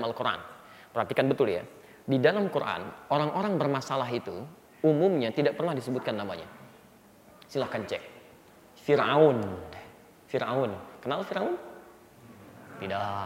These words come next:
alhamdulillah ya. Kalau kenal kan jadi rame gitu kan. Di mana Anda kenal dengan Fir'aun kan? Baik.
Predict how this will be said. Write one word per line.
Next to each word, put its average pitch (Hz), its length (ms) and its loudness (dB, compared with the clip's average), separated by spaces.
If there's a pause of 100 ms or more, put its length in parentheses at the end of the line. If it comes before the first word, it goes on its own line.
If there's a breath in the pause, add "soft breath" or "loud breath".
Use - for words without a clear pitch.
alhamdulillah 120 560 -2
ya. 90 160 -6
Kalau 147 160 6
kenal 196 320 2
kan 240 80 2
jadi 151 160 6
rame 143 400 4
gitu 107 160 -2
kan. 190 160 0
Di 147 160 2
mana 285 160 2
Anda 165 160 6
kenal 135 320 4
dengan 120 160 -2
Fir'aun 117 400 -2
kan? 226 240 2 (320 loud breath)
Baik. 147 640 4